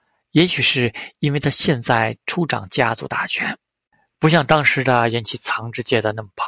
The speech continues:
胀。上次见面的时候，他一副着眼未来的架势，理智的状态很有说服力。”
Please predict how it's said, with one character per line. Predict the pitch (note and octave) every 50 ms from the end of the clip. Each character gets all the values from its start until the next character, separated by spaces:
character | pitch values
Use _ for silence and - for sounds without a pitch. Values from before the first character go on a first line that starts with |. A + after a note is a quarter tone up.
| - - F#3+
胀。 | - - - - - _ _ _ -
上 | - - G3+ D3+
次 | - -
见 | C3+ - - D3+
面 | D3+ D#3+ C#3+ A#2
的 | G2+
时 | - - -
候， | A#2 A2+ - - - - - - - _ _ -
他 | - B2
一 | A#2+ D3+ D#3+
副 | C#3+ - - - C3+ B2+ A#2+ A#2 A2
着 | - - D3+ D#3
眼 | C3 G#2+ A2+ A#2+
未 | C#3+ A#2+
来 | G#2 - - -
的 | B2+
架 | - - - - -
势， | - - - - - - _ _ _
理 | - D3 C3+ B2+
智 | A#2 - -
的 | E3 D3+ -
状 | - C#3+ B2 A2
态 | - A2 A2 A2+ - - _ - -
很 | - - - A#2
有 | A#2 A#2 G#2
说 | - - - C3 A#2+
服 | - - -
力。” | - D#2 -